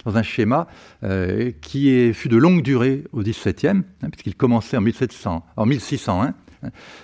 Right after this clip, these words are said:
par, euh, l'acquisition, c'est à gauche, euh, de l'espace que je suis en train de vous montrer, euh, l'acquisition du Bugey, euh,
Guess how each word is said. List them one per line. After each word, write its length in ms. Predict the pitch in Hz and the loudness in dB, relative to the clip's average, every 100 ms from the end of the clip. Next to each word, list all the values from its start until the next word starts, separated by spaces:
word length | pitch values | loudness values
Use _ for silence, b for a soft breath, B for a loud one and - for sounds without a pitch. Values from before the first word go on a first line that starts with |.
| - | -2
par, 280 | 131 139 98 | 2 2 2
euh, 100 | 92 | 2
l'acquisition, 680 | 104 - 98 92 - 165 | 0 -2 -4 -4 -4 -6
c'est 240 | 175 101 - | -4 -6 -4
à 180 | 95 92 | -4 -4
gauche, 560 | 87 131 123 - - 95 | -4 -4 -4 -8 -12 -6
euh, 360 | 87 82 82 | -4 -4 -6
de 100 | 78 | -6
l'espace 440 | 87 92 - 101 - | -6 -6 -4 -6 -4
que 80 | |
je 60 | 95 | -6
suis 80 | 107 | -6
en 40 | |
train 140 | - 95 | -6 -8
de 60 | |
vous 80 | 90 | -6
montrer, 400 | 90 90 - 165 B B B B - | -8 -8 -10 -12 B B B B -20
euh, 80 | 127 | -16
l'acquisition 640 | 123 - 117 98 - 143 139 | -14 -8 -8 -8 -10 -10 -8
du 140 | 104 | -6
Bugey, 340 | 95 98 95 104 | -6 -8 -6 -6
euh, 420 | 127 139 104 | -6 -8 -10